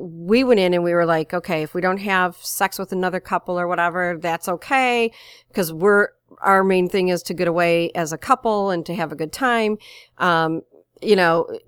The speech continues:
kissing other people, you know, "Are you okay with it if somebody asks me? And are you okay with it if somebody asks me?" So we were both okay with that. Um, but everybody was also very respectful. They didn't,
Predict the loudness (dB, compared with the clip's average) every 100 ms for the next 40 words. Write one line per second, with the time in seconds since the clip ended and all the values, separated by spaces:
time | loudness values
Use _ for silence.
0 | -20 _ _ -2 -2 2 2 2 0 -2
1 | -2 -4 2 4 6 4 0 -2 0 0
2 | 0 -2 0 -2 -2 0 0 -2 -4 -4
3 | -2 -2 -2 -6 -6 -2 0 2 0 0
4 | 0 0 -2 -2 -4 -4 -8 -8 -6 -6
5 | -8 -6 -2 -2 -2 -8 -20 -4 0 2
6 | 2 2 2 0 -4 -2 -2 0 0 0
7 | 0 -6 -20 -20 _ 2 2 0 -6 2
8 | 4 6 2 2 2 2 4 2 2 2
9 | 2 -4 -2 0 0 -2 -4 -4 -4 -6
10 | -8 -6 -4 -4 -4